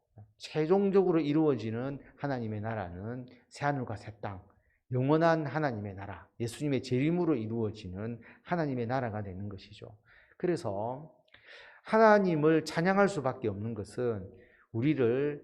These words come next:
세상 가운데서 이기게 하시고 세상을 우리 발 아래 두시고 그리고 우리들에게 영원한 하나님의 나라를 주셨기 때문에 우리가 하나님을 손뼉치면서 즐겁게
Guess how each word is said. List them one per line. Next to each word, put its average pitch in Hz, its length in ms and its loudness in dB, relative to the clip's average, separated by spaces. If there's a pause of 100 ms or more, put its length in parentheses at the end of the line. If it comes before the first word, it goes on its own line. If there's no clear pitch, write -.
(100)
세상 139 320 -2
가운데서 123 500 -2
이기게 143 420 -6
하시고 107 800 -10 (100)
세상을 160 400 -2
우리 139 200 0
발 135 180 0
아래 139 220 2
두시고 - 480 -12 (440)
그리고 135 240 0
우리들에게 131 880 0 (260)
영원한 143 760 0 (200)
하나님의 101 540 -6
나라를 101 720 -8 (220)
주셨기 151 420 -6
때문에 92 720 -12 (380)
우리가 156 240 4
하나님을 131 800 -2 (360)
손뼉치면서 135 1200 -4
즐겁게 123 960 2